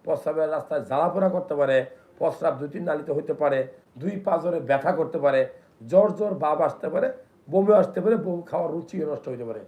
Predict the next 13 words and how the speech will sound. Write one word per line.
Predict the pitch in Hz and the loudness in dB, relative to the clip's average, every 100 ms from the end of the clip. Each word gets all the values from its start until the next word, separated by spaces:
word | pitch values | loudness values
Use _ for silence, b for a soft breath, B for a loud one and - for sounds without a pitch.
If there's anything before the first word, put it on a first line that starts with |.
| b b b b _ | b b b b _
প্রস্রাবে | 226 190 - 269 277 311 | 2 2 6 8 10 8
ইনফেকশনের | 254 269 247 262 262 | 6 4 4 4 2
মূল | 208 220 285 294 226 | 0 0 4 4 4
লক্ষণটাই | 220 214 - 233 247 | 2 0 -2 -2 2
হলো | 226 269 - - b b | 6 6 4 0 b b
প্রস্রাবের | - 196 - 185 165 175 | -2 -2 0 0 0 0
নালীতে | 160 160 165 - - | -4 -4 -4 -6 -8
প্রচণ্ড | - - - 165 143 | -8 -10 -8 -6 -6
জ্বলবে, | 147 151 226 269 - b _ | -4 -4 -4 -6 -8 b _
প্রস্রাবের | - - 151 147 | -8 -4 -4 -2
লাল | 131 135 147 156 | -2 0 0 0
কালার | - 131 127 | -4 -2 -2
হবে, | 110 107 92 | -2 -6 -10